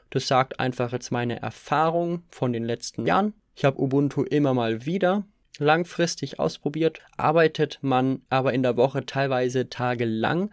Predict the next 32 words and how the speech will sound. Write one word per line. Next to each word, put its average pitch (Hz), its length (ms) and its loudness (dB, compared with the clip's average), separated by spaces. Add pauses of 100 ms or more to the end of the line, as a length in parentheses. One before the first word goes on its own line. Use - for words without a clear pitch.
(240)
dann 170 240 2
kann 147 220 -2
Ubuntu 160 480 -2
mit 147 160 0
dem 127 140 -2
gnome 151 300 0
drei - 220 0
Desktop 156 540 -2 (160)
schon 202 260 0
an 165 140 2
manchen 160 340 0
Stellen 151 300 0
etwas - 380 -6
nervig 139 480 -2
werden, 147 340 2 (180)
weil 135 440 4
manchmal 139 500 0
so 135 200 -2
einfache 202 500 -2
und 139 180 -2
selbstverständliche 156 920 -4
Funktionen 151 640 -2
dann 127 260 -4
doch 165 220 0
nicht 151 160 -6
mal 135 200 -2
so 139 100 -4
funktionieren, 139 580 -4
wie 127 100 -8
man 123 140 -4
es 110 140 -4
erwartet. 147 560 0